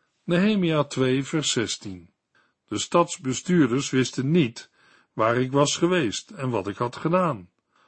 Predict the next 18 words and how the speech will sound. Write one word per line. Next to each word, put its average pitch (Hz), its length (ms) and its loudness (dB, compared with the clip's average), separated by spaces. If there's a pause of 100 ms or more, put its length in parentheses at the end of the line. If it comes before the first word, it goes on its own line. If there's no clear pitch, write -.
(180)
want 165 440 2
tot 156 200 4
nog 190 240 4
toe 143 240 6
had 143 160 4
ik 139 80 2
niemand 180 460 4
iets 180 260 -2
over 156 320 2
mijn 113 220 0
plannen 156 360 2
verteld. 110 600 -6 (840)
Niemand 143 560 4
was 123 280 2
ervan 156 260 2
op 160 160 2
de 175 60 4
hoogte, 156 560 2